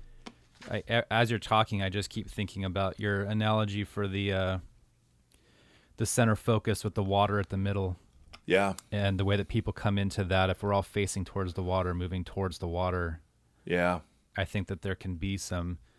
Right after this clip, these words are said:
Speaker 1: some healing and some truth found. I just, I, and I think I said this in the last one, like, I have just resigned to the fact that I'm always gonna be in process and I'm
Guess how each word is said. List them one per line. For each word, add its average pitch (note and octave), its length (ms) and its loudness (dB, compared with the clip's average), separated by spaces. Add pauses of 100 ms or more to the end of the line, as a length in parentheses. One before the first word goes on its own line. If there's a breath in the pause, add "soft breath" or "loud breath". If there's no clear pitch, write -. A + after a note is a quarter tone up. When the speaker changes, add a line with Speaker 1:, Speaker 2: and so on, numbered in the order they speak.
(380)
Speaker 1:
some G#2 200 -4
healing A2+ 560 2
and G#2 240 -2
some G2+ 180 -6
truth A2+ 340 -2
found. G#2+ 460 0
I C3+ 140 6
just, - 400 -4
I, B2+ 180 2
and C3 80 0
I B2+ 80 2
think C3+ 160 2
I A2+ 40 2
said A#2 180 -2
this G#2 140 -4
in G#2 40 0
the G2+ 60 0
last G2+ 280 2
one, G2 120 -2
like, F#2 140 -4
I A2+ 160 2
have B2 200 0
just G#2+ 380 -2
resigned G2+ 400 -2
to G#2 60 -10
the G2+ 80 -8
fact G2 320 0
that G2 100 -2
I'm G2 160 -2
always G2+ 420 0
gonna G2+ 200 -4
be F#2+ 380 -2
in F#2 140 -6
process A#2+ 460 0
and F#2+ 80 -4
I'm F#2 100 -4